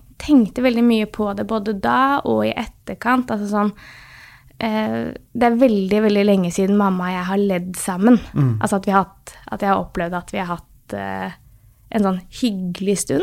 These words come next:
Speaker 1: da.
Speaker 2: Mm.
Speaker 1: Eh, og så er det jo kanskje et sånt paradoks at det liksom må rusmidler til for at man skal
Speaker 2: Mm.
Speaker 1: klare å, eller at hun kanskje skal klare å slappe av såpass mye at, eh, vi faktisk liksom,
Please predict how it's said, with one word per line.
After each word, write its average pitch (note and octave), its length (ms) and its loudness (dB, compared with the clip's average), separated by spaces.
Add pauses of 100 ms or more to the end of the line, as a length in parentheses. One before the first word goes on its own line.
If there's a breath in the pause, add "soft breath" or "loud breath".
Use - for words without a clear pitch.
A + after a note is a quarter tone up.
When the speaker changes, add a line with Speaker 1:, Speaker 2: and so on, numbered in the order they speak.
(120)
Speaker 1:
da. A#3 80 6
Speaker 2:
Mm. C#3 300 4 (460 loud breath)
Speaker 1:
Eh, A3 440 0 (240)
og A#3 140 0
så A#3 380 2
er G3 280 -4
det A3 80 0
jo B3 60 2
kanskje A#3 180 0
et G#3 80 -4
sånt G3 200 -6 (100)
paradoks G3 760 -4
at - 140 -8
det F#3+ 100 -4
liksom F#3+ 320 0
må G3+ 140 2
rusmidler F#3+ 520 -2
til C4+ 200 0
for A3 200 0
at G#3 100 0
man C#3 140 4
skal A#2+ 180 2
Speaker 2:
Mm. A2 40 -2
Speaker 1:
klare F#3+ 300 0
å, G3 240 -4 (120)
eller G#3+ 100 2
at G#3 100 -2
hun A3+ 320 4
kanskje D4 320 0
skal C4+ 140 0
klare G#3+ 220 -2
å G3 60 -4
slappe G#3+ 280 -4
av F#3+ 80 -4
såpass F#3 340 -6
mye F#3+ 280 0
at, - 440 -10 (800 soft breath)
eh, A3 180 -2
vi G#3 280 0
faktisk - 560 -2
liksom, G3 460 -2